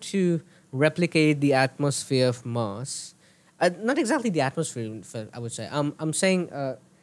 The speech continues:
it's, they're actually three D printing a maze, kind of an area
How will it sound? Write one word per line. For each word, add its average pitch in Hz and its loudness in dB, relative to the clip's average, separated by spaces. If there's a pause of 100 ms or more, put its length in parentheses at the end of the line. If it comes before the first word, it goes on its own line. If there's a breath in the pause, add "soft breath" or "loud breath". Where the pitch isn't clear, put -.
(120)
it's, - -20 (260)
they're 156 0
actually 185 0
three 160 2
D 170 4
printing 156 -2
a 139 2
maze, 127 -2
kind 165 0
of - -6
an 139 -4
area 139 0